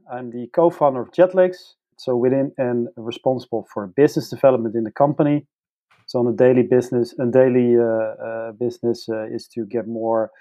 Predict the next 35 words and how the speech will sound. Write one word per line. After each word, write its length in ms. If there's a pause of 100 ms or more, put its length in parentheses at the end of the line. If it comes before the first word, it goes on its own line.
(340)
car 160
manufacturers, 1000
utility 560
partners, 680
uh, 60
on 340
a, 240
on 80
a 60
platform. 560 (840)
Um, 720 (220)
reason 320
for 140
founding 500
Jetlix 500
is 120
that 200
I 320
have 240
myself 520
a 20
long 260
history 460
in 120
the 120
energy 360
and 140
e-mobility 520
space. 580 (320)
I've 140
been 100
ever 260
looking 360 (200)
f-, 80
uh, 280